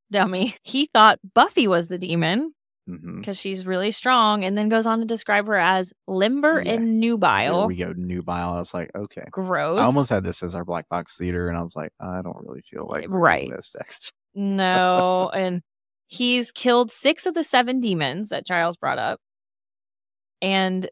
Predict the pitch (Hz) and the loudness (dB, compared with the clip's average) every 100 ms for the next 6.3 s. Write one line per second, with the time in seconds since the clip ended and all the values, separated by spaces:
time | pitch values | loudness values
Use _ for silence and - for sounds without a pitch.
0 | _ 202 196 196 190 185 - 190 170 - | _ -4 0 -2 -2 -4 -4 -6 -6 -4
1 | 220 240 185 180 170 165 175 175 175 175 | 0 2 0 0 0 2 -2 -4 -4 -4
2 | 311 302 220 220 - 392 349 190 196 320 | -8 -8 -4 -2 2 2 2 -4 -2 -2
3 | 285 415 453 - 226 277 302 330 359 240 | 0 0 0 -2 2 2 2 0 0 2
4 | 214 113 - _ _ _ _ - 151 143 | 2 0 -6 _ _ _ _ -10 -10 -10
5 | _ _ _ _ 220 226 113 113 - 139 | _ _ _ _ 2 4 2 0 0 -2
6 | 123 85 - | 0 -4 -10